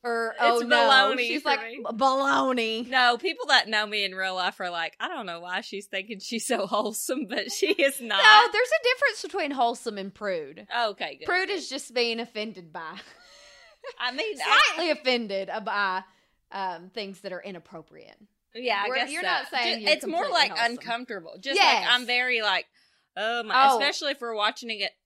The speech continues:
Speaker 2: watching it in mixed company.
Speaker 1: Oh,
Speaker 2: You know, I'm
Speaker 1: yeah.
Speaker 2: just like, "I can't, I cannot deal with this awkward."
Speaker 1: Mine is awkward.
Speaker 2: Yes.
Speaker 1: Like, some awkward comedy and stuff is funny to me, but when it gets to a certain point, I like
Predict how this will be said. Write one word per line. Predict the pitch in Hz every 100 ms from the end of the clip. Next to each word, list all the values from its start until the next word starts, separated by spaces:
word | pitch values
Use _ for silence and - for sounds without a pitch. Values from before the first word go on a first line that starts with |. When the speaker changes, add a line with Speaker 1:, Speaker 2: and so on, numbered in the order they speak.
| -
Speaker 2:
watching | 202 214 240
it | 208 165
in | 190
mixed | 180 180 - -
company. | 269 277 269 262 254
Speaker 1:
Oh, | 233
Speaker 2:
You | 214
know, | 247
I'm | 247
Speaker 1:
yeah. | 156
Speaker 2:
just | 240 -
like, | 220 -
"I | 226
can't, | 233 233 220 220 -
I | 214
cannot | 262 254 226 202
deal | 196 214
with | 202 _
this | -
awkward." | 165 185 -
Speaker 1:
Mine | 247 262 339 381
is | 294 240
awkward. | 220 214 214 170 131 190 - _ _
Speaker 2:
Yes. | 190 220
Speaker 1:
Like, | 254 247 -
some | - - 302 349
awkward | 339 269 302 302 294 247
comedy | 294 269 262 269
and | 269 269
stuff | 285 277
is | 226 -
funny | 208 202 226
to | 247
me, | 254 254
but | 220 208
when | 220
it | 175
gets | 208 220 -
to | 226
a |
certain | 202 240 196
point, | 190 208 226 220
I | 208
like | 196 190 190